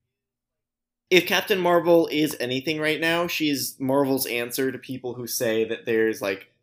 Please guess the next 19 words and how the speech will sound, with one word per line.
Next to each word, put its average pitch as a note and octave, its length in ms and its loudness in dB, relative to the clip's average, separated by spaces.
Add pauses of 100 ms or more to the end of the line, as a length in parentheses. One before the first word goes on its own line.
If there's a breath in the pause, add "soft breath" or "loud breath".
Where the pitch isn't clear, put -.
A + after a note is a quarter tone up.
(160)
a C3 80 4
lack A2+ 340 0
of A#2 140 -6
female A2+ 320 -6
representation. A2 800 -8
So B2+ 340 0 (280 loud breath)
I D#3+ 160 4
don't D#3 440 0
think D#3 300 -8
centering C3+ 440 -6
the B2+ 60 -10
plotline A#2 640 -6
on G#2+ 260 -8
Captain B2+ 420 -6
Marvel A2+ 420 -2
learns A2 360 -4
lessons A2 500 -6
from G2 540 -8 (440)
a, A2+ 200 -2